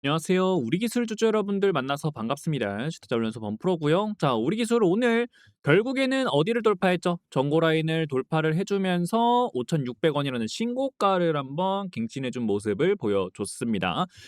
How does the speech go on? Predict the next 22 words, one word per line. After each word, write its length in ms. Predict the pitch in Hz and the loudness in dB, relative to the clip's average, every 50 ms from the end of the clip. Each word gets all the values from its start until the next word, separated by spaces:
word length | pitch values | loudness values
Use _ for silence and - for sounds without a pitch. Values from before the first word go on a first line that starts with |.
| - - | -6 0
자, 220 | 202 190 165 131 - | 2 2 2 2 2
그렇다고 280 | 208 226 - 254 254 | 0 0 2 2 2
해서 140 | 240 233 214 | 2 2 2
우리가 200 | 196 214 220 196 | 2 2 4 4
여기에서 760 | 143 123 135 147 - 233 247 254 247 247 247 220 - 208 202 202 | 4 4 2 0 -2 -2 0 2 2 2 2 2 0 0 0 0
상승분이 500 | - 226 226 220 226 226 220 220 214 202 | -2 -4 -4 -2 -2 0 0 0 -2 -2
끝나냐? 480 | - 220 208 202 208 202 202 202 180 - _ | -2 -2 0 0 0 0 0 -2 -4 -4 _
아니라고 480 | - 110 127 170 208 220 214 196 202 190 | -2 0 0 2 2 0 0 0 0 0
말씀을 420 | 170 147 147 - - 156 151 147 | 0 -2 -2 -4 -4 -4 -4 -4
드릴 200 | 135 127 135 131 | -4 -6 -6 -6
수 100 | - 127 | -4 -6
있습니다. 400 | 113 - - 131 123 117 127 - - _ - - - - | -6 -6 -6 -6 -2 -2 -2 -2 -4 _ -16 -20 -12 -4
지금부터 840 | - 143 147 180 180 170 180 170 - 202 214 214 214 220 220 214 180 | -2 0 2 2 2 2 0 -2 0 0 0 2 2 2 0 0 -2
더 360 | - 120 120 131 135 135 135 | -2 0 2 2 2 2 2
위로 340 | 135 127 170 214 247 254 254 - | 0 0 0 0 2 2 2 2
올라갈 480 | 180 185 202 220 214 220 226 208 202 202 | 2 2 2 2 0 2 2 0 0 -2
수 200 | - - 208 202 | -2 -2 -2 0
있는 300 | 196 190 190 190 190 185 | 0 0 -2 -2 -2 -4
자리가 560 | - 143 127 131 160 165 143 127 131 135 123 | -4 -4 -2 0 0 0 2 0 0 0 0
만들어져 720 | 107 98 98 101 113 117 131 135 135 135 127 - 120 113 123 | -2 -2 -2 -2 -2 0 0 2 2 0 0 0 0 0 0
있기 180 | 123 - 147 - | 0 -2 -2 -2
때문에 480 | - 143 120 110 117 156 202 165 - | 0 0 0 0 0 0 0 0 -2